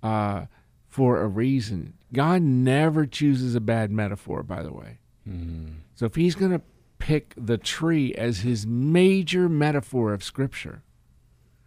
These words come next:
Speaker 1: and the, gonna talk about a tree of life, that tree of life is gonna have to do something on every level. So until the Revolutionary <laughs> War, we didn't know that trees were literally keeping us alive through oxygen.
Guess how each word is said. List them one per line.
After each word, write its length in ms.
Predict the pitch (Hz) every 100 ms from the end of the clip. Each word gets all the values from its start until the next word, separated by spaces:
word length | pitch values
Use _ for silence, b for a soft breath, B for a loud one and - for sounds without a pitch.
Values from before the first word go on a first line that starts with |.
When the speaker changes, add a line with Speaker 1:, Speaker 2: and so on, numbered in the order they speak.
| _ _ _ _ _ _ _ -
Speaker 1:
and 280 | 127 120
the, 160 | 117 - - - -
gonna 200 | 139 127
talk 260 | 135 131
about 200 | 131 123
a 80 | 113
tree 340 | - - 147
of 120 | 127 107
life, 340 | 120 120 117
that 240 | - 165 -
tree 280 | - 156
of 100 | 139
life 240 | 123 135 123
is 80 | -
gonna 200 | 127 123
have 180 | 127
to 100 | -
do 220 | 110 120 117
something 300 | - 120 113
on 180 | 107
every 560 | - 120 127 123 120 -
level. 560 | - 113 120 113 - 113 b b b
So 540 | - - 127 120 117 - _ _
until 540 | 131 127 - 160 190 196
the 140 | 151
Revolutionary 800 | 135 147 139 143 135 - 107 123
<laughs> 120 | 113
War, 180 | 147 156
we 180 | 127 151
didn't 180 | 175 135
know 260 | 113 110 113 b b _
that 200 | 117 110
trees 640 | - - 156 160 123 104 -
were 180 | 117 117
literally 840 | 104 113 135 160 160 147 147 147 - _ _
keeping 320 | - 143 -
us 180 | 127 110
alive 420 | 110 110 113 117 113
through 220 | 113 107
oxygen. 680 | 101 104 - - - -